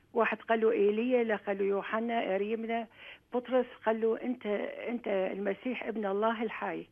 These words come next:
شهادة من الرسل. جاوبوا يسوع قال له: "هذا مو أنت ال-، الروح اللي، اللي هو وحالك، اللي من أنا أكون".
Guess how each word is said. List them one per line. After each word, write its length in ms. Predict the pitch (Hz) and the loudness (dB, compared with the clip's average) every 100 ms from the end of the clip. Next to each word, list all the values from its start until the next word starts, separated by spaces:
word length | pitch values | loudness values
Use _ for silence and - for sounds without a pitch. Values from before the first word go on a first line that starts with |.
| _ _ _ _ - - | _ _ _ _ -8 -2
شهادة 360 | 214 262 240 | 0 0 0
من 140 | 240 285 | 0 0
الرسل. 500 | 226 190 - 170 185 - _ 208 | 0 -4 -6 -8 -8 -14 _ 0
جاوبوا 420 | 220 233 240 240 | 4 4 2 2
يسوع 320 | 226 226 254 | 0 0 -6
قال 220 | - 226 | -2 -2
له: 220 | 214 202 | 0 0
"هذا 140 | 220 214 | 0 0
مو 280 | 240 294 240 | 2 0 -2
أنت 360 | 214 208 190 196 | -2 0 0 -2
ال-، 200 | 196 202 - - - - - | -6 -6 -12 -20 -20 -16 -4
الروح 540 | 202 202 214 247 - | 0 2 2 2 2
اللي، 320 | 233 226 - | -2 0 0
اللي 300 | 208 208 202 | 0 0 -2
هو 360 | 277 269 233 208 | 0 2 4 2
وحالك، 540 | 165 - 180 175 - | 0 0 2 2 0
اللي 120 | 202 190 | -2 2
من 220 | 214 214 | 2 2
أنا 340 | 185 170 165 | -2 -2 -4
أكون". 340 | - - - | -6 -10 -10